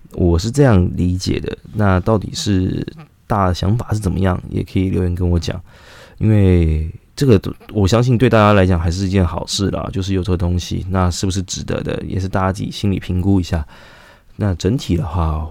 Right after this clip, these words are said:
我们就，就拭目，拭目以待，拭目以待。那大家最近的话，可能疫苗的话，我不知道各位都打了没。反正现在疫苗的，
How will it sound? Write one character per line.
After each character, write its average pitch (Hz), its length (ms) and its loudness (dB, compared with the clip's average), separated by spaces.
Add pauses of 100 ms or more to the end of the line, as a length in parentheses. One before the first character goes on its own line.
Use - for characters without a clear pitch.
(120)
我 175 120 -2
们 87 220 0
就， 90 520 2 (760)
就 101 240 6
拭 120 240 2
目， 117 100 6 (240)
拭 - 180 0
目 113 120 6
以 87 60 2
待， - 340 -4 (160)
拭 - 140 -8
目 69 60 0
以 92 60 -2
待。 - 200 -4 (400)
那 95 200 2
大 104 100 2
家 104 260 6
最 113 220 0
近 110 160 4
的 92 80 6
话， 98 220 4
可 87 140 0
能 85 240 2
疫 120 120 2
苗 87 180 6
的 87 100 4
话， 95 320 4
我 92 180 -2
不 - 100 -2
知 123 100 2
道 131 100 4
各 123 140 0
位 120 100 4
都 110 120 2
打 - 220 -8
了 - 80 -6
没。 - 280 -8 (640)
反 90 160 -2
正 90 300 4
现 107 140 0
在 107 80 2
疫 127 100 2
苗 87 400 4
的， 95 380 2